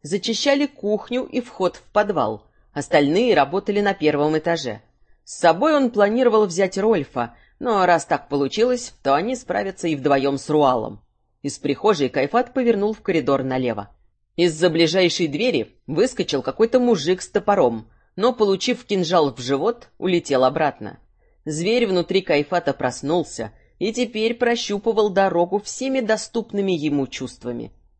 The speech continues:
Повинуясь команде, прыгун умчался вперед, нырнул в приоткрытую дверь, и оттуда немедленно раздался треск, а затем истошный крик. Какой-то дурак догадался метнуть в Руала молнию,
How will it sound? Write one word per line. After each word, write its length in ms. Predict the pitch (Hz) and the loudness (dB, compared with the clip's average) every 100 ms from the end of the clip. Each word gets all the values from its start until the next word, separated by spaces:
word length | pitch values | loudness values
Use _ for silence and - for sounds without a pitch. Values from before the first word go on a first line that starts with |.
| _ | _
Повинуясь 500 | 143 143 151 147 143 | -2 0 2 2 0
команде, 640 | - 131 151 202 151 120 - _ _ - | 0 0 0 0 -2 -4 -8 _ _ -4
прыгун 440 | 165 175 156 247 | 0 2 2 2
умчался 500 | 247 233 190 175 214 | 2 0 0 -2 -2
вперед, 580 | 208 - 208 135 - - _ - | -6 -2 0 2 0 -10 _ -2
нырнул 440 | 160 165 175 220 | 2 2 2 0
в 80 | - | 0
приоткрытую 680 | 151 147 - 170 156 139 131 | 0 0 0 -2 0 -2 -2
дверь, 320 | 190 262 - _ | 0 -2 -4 _
и 100 | 156 | 0
оттуда 640 | 165 160 - 233 160 127 131 | 0 0 -2 0 0 -2 -6
немедленно 800 | 185 202 208 208 226 240 214 185 | -4 -2 -2 -2 -2 -2 0 2
раздался 520 | 180 160 185 185 190 | 0 2 0 0 -4
треск, 540 | - 208 170 - - - | -6 -2 -2 -4 -14 -6
а 120 | 180 | -2
затем 420 | 160 175 - 196 185 | 2 0 2 -2 -2
истошный 480 | - 160 - 165 | 0 0 0 -2
крик. 400 | 165 180 143 - _ _ _ - | -2 -4 -4 -8 _ _ _ -6
Какой-то 400 | 156 - 165 160 | -2 2 2 2
дурак 480 | 139 165 185 - 156 | 2 4 4 2 -4
догадался 640 | 143 156 147 202 247 - | 0 4 6 6 4 0
метнуть 420 | 214 208 269 302 | -2 -2 -2 -2
в 60 | 240 | 2
Руала 380 | 240 214 214 214 | 4 6 4 2
молнию, 640 | 214 156 139 139 135 | 4 4 4 0 -2